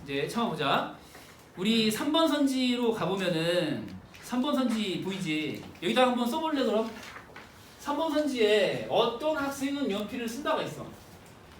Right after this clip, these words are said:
보이지? 어떤 학생은 연필을 쓴다야. 그럼 이제 어디 해야 되는 거야? 어떤 학생은 연필을 쓴다, 안 쓴다? 쓴다야. 그러면은 특징의 긍정이야, 부정이야? 긍정이죠.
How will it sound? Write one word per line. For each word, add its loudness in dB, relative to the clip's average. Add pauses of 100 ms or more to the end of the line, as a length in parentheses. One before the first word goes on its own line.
(600)
보이지? 0 (180)
어떤 -4
학생은 0
연필을 -2
쓴다야. -2 (260)
그럼 -2
이제 0
어디 0
해야 0
되는 -4
거야? -6
어떤 2
학생은 4 (640)
연필을 0
쓴다, 0
안 2
쓴다? -2 (640)
쓴다야. 0 (480)
그러면은 0 (260)
특징의 0 (580)
긍정이야, 2
부정이야? -6 (720)
긍정이죠. -2